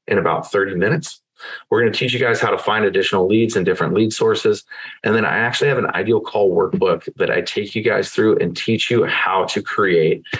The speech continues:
or how to, how to write out your ideal call with an agent so that you can close more individuals that you are recruiting and bringing into your organization through fact and finding, overcoming objections, and ultimately getting the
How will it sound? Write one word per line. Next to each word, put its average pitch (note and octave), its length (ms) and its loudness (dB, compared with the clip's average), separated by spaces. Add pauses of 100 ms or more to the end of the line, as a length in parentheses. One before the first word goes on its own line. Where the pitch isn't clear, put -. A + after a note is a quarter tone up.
(200)
or F#2+ 100 2
how G#2+ 220 0
to, F#2 260 0
how G#2+ 160 0
to A2 100 4
write F#2+ 520 2
out F2 340 0 (300)
your F#2 180 0
ideal F2+ 480 0
call G2+ 400 2
with G2 200 2
an F#2+ 100 -2
agent A#2+ 500 -2 (380)
so - 160 0
that G2+ 180 2
you G#2 140 0
can G#2+ 240 0
close F#2+ 440 2
more F#2 240 2
individuals F2+ 640 2
that D2+ 180 -2
you F#2 180 -2
are F2 220 2
recruiting F2+ 680 0
and E2+ 140 -8
bringing F2 360 0
into D#2+ 260 -6
your E2 160 2
organization E2 840 0 (420)
through G#2+ 260 2
fact - 380 -2
and G2 240 0
finding, G#2 540 -2 (140)
overcoming G#2 560 2
objections, F#2 760 0 (300)
and F#2+ 180 -2
ultimately F2 560 0
getting D#2 280 -2
the C#2 100 -10